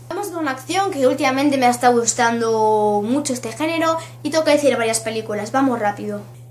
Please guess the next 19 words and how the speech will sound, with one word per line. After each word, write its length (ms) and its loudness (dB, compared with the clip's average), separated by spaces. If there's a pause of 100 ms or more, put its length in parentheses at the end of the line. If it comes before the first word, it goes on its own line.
La 140 -6
primera, 380 -2
que 60 -4
es 80 -2
muy 160 0
actual, 460 2
es 100 2
la 100 0
película 360 2
de 120 0
Kingsman. 440 0
Voy 60 -4
a 20 -4
explicar 320 -2
un 80 0
poco 240 0
de 120 -2
qué 140 -8
va. 220 -4